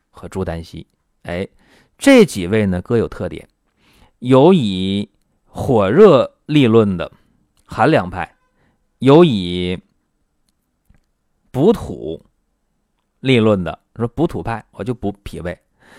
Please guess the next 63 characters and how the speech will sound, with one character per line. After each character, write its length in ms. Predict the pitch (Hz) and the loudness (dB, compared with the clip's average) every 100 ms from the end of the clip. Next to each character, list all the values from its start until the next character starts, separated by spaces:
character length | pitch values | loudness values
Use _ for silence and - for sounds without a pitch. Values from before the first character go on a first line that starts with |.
| _ _ | _ _
还 200 | - 180 | 0 2
有 140 | 131 | 2
这 120 | 117 | 0
个 100 | 127 | -2
养 240 | 120 87 101 | -2 -2 -4
阴 140 | 151 | -4
派， 260 | 139 131 _ _ - | -6 -8 _ _ -16
因 80 | 107 | -12
为 60 | |
他 200 | 104 113 107 | -8 -6 -8
提 220 | - 113 | -10 -8
倡 160 | 123 | -6
有 160 | 107 - | -6 -6
这 80 | 95 | -10
个 60 | |
相 320 | 101 - 147 101 | -6 -2 -2 -4
火 160 | - | -12
啊， 260 | - 85 95 | -12 -14 -14
是 140 | 98 90 | -14 -10
要 180 | 98 87 | -8 -8
这 140 | 85 | -10
个 160 | 82 - - | -12 -16 -12
养 240 | 104 78 | -12 -8
阴。 180 | 190 240 _ _ _ _ _ _ | -8 -8 _ _ _ _ _ _
那 160 | 123 139 | -4 0
还 160 | 143 | 2
有 420 | 160 104 87 92 - _ _ _ - | 4 2 0 -4 -8 _ _ _ -4
干 160 | 117 | -2
嘛 160 | 98 85 | -2 -4
呢？ 100 | 92 | -6
攻 180 | 120 147 | -4 -2
下 220 | 160 117 | 0 -2
派， 260 | 98 - _ _ _ | -4 -12 _ _ _
哎， 260 | - 85 80 | -14 -12 -12
说 160 | 110 117 | -10 -8
我 160 | 92 | -6
认 180 | 107 110 | -4 -4
为 160 | 95 98 | -4 -6
这 120 | 98 | -8
个 120 | 95 _ _ _ | -10 _ _ _
汗 260 | - 151 | -2 -2
吐 160 | 117 131 | -2 -4
下 240 | 123 147 - _ _ - | -2 -4 -6 _ _ -10
就 160 | 107 | -8
能 160 | 92 90 | -6 -10
驱 240 | - 110 | -10 -10
除 180 | 101 90 | -8 -10
病 200 | 95 87 | -10 -12
邪。 280 | - 73 - _ _ _ _ _ | -16 -20 -20 _ _ _ _ _
所 140 | - 127 | -6 -4
以 140 | 117 | -2
你 100 | 98 | -4
看， 180 | 92 95 _ - - _ _ _ _ _ - | -4 -8 _ -20 -20 _ _ _ _ _ -2
中 240 | 202 208 | 2 4
医 140 | 196 175 | 4 2
就 100 | 143 | 0
是 60 | |
这 100 | 127 | 0
样 160 | 120 92 | -2 -2
一 60 | |
个 80 | 90 | -6
特 180 | - 98 | -8 -10
点 200 | 85 | -10